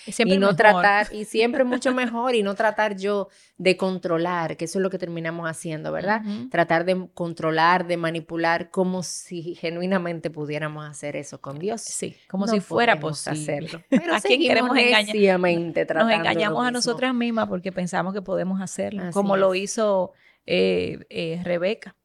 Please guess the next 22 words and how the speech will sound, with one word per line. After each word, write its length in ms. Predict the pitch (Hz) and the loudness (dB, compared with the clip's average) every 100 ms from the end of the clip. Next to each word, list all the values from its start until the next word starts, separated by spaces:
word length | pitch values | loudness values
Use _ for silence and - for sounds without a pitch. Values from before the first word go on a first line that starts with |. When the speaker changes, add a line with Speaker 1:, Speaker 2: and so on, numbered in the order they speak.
| - | -6
Speaker 1:
como 260 | 196 185 | -4 -2
lo 120 | 170 | 0
Speaker 2:
Ujú. 100 | 175 | -2
Speaker 1:
hizo 240 | 185 - 185 | -2 -4 -4
Sara, 500 | - 190 185 - 156 | -2 -2 -2 -4 -10
que 60 | 185 | -8
Speaker 2:
Ujú. 100 | 180 | -4
Speaker 1:
quisieron 600 | 170 170 160 175 165 147 - _ _ _ _ | -4 -4 -4 -4 -6 -12 -16 _ _ _ _
no 140 | - 214 | 0 2
esperar 460 | 214 233 190 233 | 4 4 6 4
en 120 | 233 175 | 4 0
el 120 | 165 | 0
tiempo 180 | 202 180 | 0 6
Speaker 2:
Claro. 220 | 160 151 | 6 6
Speaker 1:
de 60 | 180 | 2
Dios 240 | 175 175 | -2 -4
y 120 | 175 | -6
de-, 220 | 165 175 - | -4 -6 -4
y 100 | 196 180 | -4 -2
Speaker 2:
Sino 280 | - 170 170 | 0 0 2
Speaker 1:
decidir 100 | 220 | 6
Speaker 2:
tomar 500 | 208 190 185 190 | 8 8 6 4